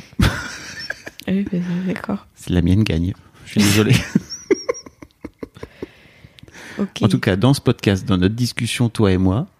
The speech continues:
Speaker 1: la mienne gagne. Et en fait, je vais pas juger qui que ce soit qui fume, tu vois, parce que les gens fument.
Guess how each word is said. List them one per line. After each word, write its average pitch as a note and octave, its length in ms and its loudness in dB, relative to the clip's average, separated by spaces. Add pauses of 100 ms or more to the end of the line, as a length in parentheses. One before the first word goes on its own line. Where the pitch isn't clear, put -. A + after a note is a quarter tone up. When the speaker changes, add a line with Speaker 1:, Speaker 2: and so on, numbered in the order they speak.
(180)
Speaker 1:
la F#2+ 100 2
mienne G2+ 240 2
gagne. E2+ 300 0
Et G2 100 0
en G#2+ 60 2
fait, G#3 160 -2
je A#2 140 2
vais G#2 140 2
pas D3+ 380 -2 (460)
juger B2 420 4
qui C3+ 160 -12
que - 60 -14
ce B2 120 -2
soit B2 200 0
qui - 160 -4
fume, F3+ 260 2
tu - 100 -4
vois, F#2+ 140 4
parce - 160 -2
que - 80 -4
les F2+ 160 2
gens B2 160 2
fument. A#2+ 360 0